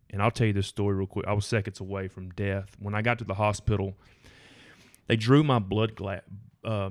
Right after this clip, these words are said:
blood gas levels, and they, and they check all the things in your blood. And my carbon hemoglobin was like, um, I don't wanna mess these numbers up,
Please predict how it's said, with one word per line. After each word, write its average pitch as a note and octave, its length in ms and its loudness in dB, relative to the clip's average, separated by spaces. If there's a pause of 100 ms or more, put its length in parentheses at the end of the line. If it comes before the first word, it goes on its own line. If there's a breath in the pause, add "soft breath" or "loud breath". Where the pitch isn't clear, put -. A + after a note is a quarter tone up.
(160)
blood G#2+ 520 -2
gas G#2 340 -6
levels, G2 500 -10
and G2 160 -8
they, D#2 220 -10
and G#2+ 100 -8
they G#2 100 -6
check A2 300 -4
all G#2+ 280 0
the G2 100 -10
things G2+ 320 -6
in G2 80 -6
your F#2+ 80 -6
blood. G2 420 -4
And G2 140 -10
my G#2 200 -8
carbon A#2 340 -2
hemoglobin G2 760 -4
was G2 220 -10
like, F#2+ 360 -10
um, F#2 280 -14 (320)
I G#2 40 -8
don't F#2+ 100 -8
wanna G2 100 -10
mess G2 220 -8
these F#2+ 180 -14
numbers F#2+ 340 -12
up, F#2+ 200 -12